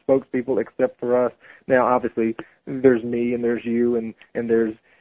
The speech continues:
you know, other people out there doing good work, but I'm, I'm talking about on a real global level. Uh, you know, these organizations don't exist for, for white people, and white people don't demand that they do. So we've gotta change something like that, but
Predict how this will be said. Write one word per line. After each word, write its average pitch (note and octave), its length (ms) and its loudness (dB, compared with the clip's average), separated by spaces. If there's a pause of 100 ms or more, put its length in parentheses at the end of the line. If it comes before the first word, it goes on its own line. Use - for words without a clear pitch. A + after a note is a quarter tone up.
(100)
you A#2+ 80 -4
know, A#2+ 140 2
other B2+ 160 4
people A#2 240 -2
out A#2 160 4
there A2+ 100 -2
doing C3+ 340 2
good A#2 140 -2
work, A2 460 2
but B2 100 2
I'm, C3 160 -2
I'm B2 120 -6
talking C#3 260 0
about B2+ 160 0
on B2+ 140 -4
a C3+ 40 -2
real D#3+ 280 2
global B2+ 720 2
level. A2 440 -4 (920)
Uh, A#2 480 4
you B2+ 140 0
know, A#2+ 100 -2
these B2 160 0
organizations A#2 640 2
don't A2+ 160 0
exist A#2 420 0 (140)
for, G#2+ 280 -4
for A2+ 120 -2
white A2+ 280 2
people, G2+ 360 -8 (480)
and B2 440 2
white C3 220 8
people D3+ 220 0
don't C3+ 200 4
demand C3+ 360 0
that B2+ 100 -6
they C#3+ 120 4
do. C#3 360 2 (420)
So C3 80 0
we've C3 140 0
gotta F3 240 10
change D#3 480 0
something D3 260 2
like C3+ 200 2
that, C#3+ 320 4
but C#3 280 4